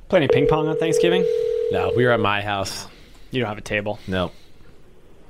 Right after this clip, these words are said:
Speaker 2: He's not gonna be ready. This is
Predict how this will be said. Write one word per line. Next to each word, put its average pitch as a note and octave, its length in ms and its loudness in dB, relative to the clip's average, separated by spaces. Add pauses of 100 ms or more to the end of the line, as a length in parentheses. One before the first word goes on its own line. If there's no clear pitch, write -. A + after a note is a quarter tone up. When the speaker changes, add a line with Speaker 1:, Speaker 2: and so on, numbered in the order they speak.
(640)
Speaker 2:
He's G#2 200 0
not E2+ 220 0
gonna - 120 4
be F2 120 4
ready. - 260 4 (760)
This - 140 -6
is F#2+ 60 -12